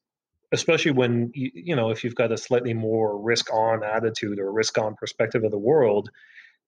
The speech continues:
to understand that they're not, that somebody that doesn't agree with your view or your goals isn't doing so from a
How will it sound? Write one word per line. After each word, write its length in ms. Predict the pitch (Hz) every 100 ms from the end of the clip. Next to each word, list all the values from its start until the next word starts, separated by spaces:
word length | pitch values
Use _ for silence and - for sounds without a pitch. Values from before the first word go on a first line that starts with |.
| -
to 220 | - 165
understand 460 | 156 147 - 135 123
that 160 | 117
they're 120 | 127
not, 420 | 139 143 139 135 131 _ _ _
that 260 | 160 139 135
somebody 280 | 190 190 180
that 140 | 156
doesn't 240 | 147 135
agree 240 | 127 113 123
with 180 | 120 -
your 280 | 117 113 104
view 280 | 113 117
or 80 | 120
your 140 | 113 107
goals 760 | - 107 110 110 113 113 - _ _ _ -
isn't 460 | 139 135 131 131 - -
doing 320 | 120 120 120
so 400 | 113 127 113 113
from 300 | 107 120 113
a 440 | 110 110 107 104